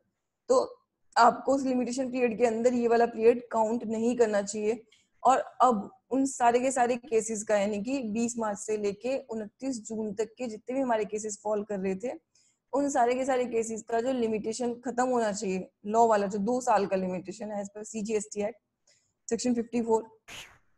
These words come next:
वो actually end होना चाहिए तीस जून तक। और यहाँ पे ये मैं जरूर government को request करना चाहती हूँ कि इनको ये तीस जून से भी अब आगे बढ़ाना चाहिए, क्योंकि आप देखो lockdown, lockdown में ही आपका मार्च का मई कब हो गया,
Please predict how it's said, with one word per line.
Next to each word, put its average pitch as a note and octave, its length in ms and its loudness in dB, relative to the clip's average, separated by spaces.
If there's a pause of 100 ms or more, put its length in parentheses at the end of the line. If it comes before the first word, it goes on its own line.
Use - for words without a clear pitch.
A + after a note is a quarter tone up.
(1000)
वो A3+ 260 4 (240)
actually B3 340 -2
end A3+ 200 0
होना G#3+ 180 0
चाहिए A3 240 -4
तीस A3 280 -4
जून A3 240 0
तक। C#4 180 2 (420)
और B3 80 -2
यहाँ B3+ 340 2
पे C#4+ 160 2 (160)
ये B3 180 2
मैं C#4 160 6
जरूर B3+ 180 0
government A#3+ 400 2
को B3 60 0
request A3+ 380 0
करना A3+ 180 -4
चाहती A3+ 320 -2
हूँ B3 140 2
कि C#4+ 100 0
इनको B3+ 340 -2
ये D#4 100 2
तीस C4+ 300 0
जून B3+ 180 -2
से B3 160 0
भी B3+ 140 2
अब D4+ 200 0
आगे A3+ 220 4
बढ़ाना G#3+ 300 0
चाहिए, G3 260 -2 (520)
क्योंकि C4 140 -2
आप C4+ 120 8
देखो C4 240 0
lockdown, B3+ 500 4
lockdown A#3+ 540 4
में A3+ 80 2
ही A3+ 200 2 (480)
आपका A#3+ 300 4
मार्च B3 520 4
का D4+ 80 2
मई C4+ 440 2
कब C4+ 260 6
हो A3+ 100 4
गया, F#3 260 -4